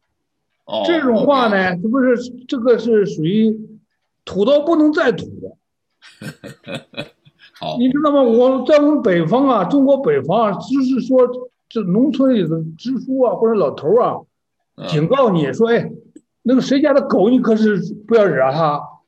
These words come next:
Speaker 2: 不要逗他。如果把他惹急眼了，他会追着咬你的，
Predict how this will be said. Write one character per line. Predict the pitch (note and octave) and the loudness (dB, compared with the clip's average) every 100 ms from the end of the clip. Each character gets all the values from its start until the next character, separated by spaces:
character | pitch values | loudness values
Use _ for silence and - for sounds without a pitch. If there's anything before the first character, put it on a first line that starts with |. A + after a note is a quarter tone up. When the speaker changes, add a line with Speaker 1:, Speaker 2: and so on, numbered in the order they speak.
| - | -2
Speaker 2:
不 | G#3+ | 0
要 | |
逗 | A3+ G#3 | 2 2
他。 | E3 C#3 C#3 - - _ _ _ _ _ _ | 2 0 -2 -6 -20 _ _ _ _ _ _
如 | G#3 D4+ | 0 2
果 | D4+ | 4
把 | C#4+ | 4
他 | C4+ | 4
惹 | A#3+ A3+ | 4 0
急 | A3+ C4 | 2 2
眼 | A#3+ | 4
了， | A#3 | 4
他 | A#3+ | 4
会 | A#3+ | 2
追 | B3+ C4 | 2 2
着 | A#3+ | 2
咬 | F3 G3 | 2 2
你 | F#3+ | 2
的， | D3 C3 - | 0 -2 -8